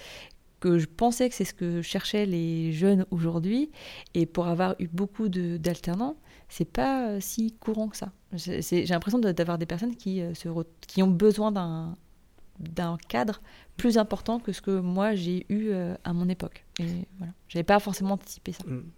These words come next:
Speaker 2: Mais c'est, c'est, mm, c'est un retour, moi, d'expérience que j'ai eu, j'ai eu pas mal. Alors ça dépend des, des personnes, hein. Je vais, je vais, je, je suis assez, euh, assez transparent sur ça, mais,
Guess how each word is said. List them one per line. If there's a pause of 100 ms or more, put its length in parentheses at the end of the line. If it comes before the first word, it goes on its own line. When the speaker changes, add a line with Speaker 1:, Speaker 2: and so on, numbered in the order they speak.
Speaker 2:
Mais
c'est,
c'est,
mm,
c'est
un
retour,
moi,
d'expérience
que
j'ai
eu,
j'ai
eu
pas
mal. (320)
Alors
ça
dépend
des,
des
personnes,
hein.
Je
vais,
je
vais, (380)
je, (460)
je
suis
assez,
euh, (580)
assez
transparent
sur
ça,
mais,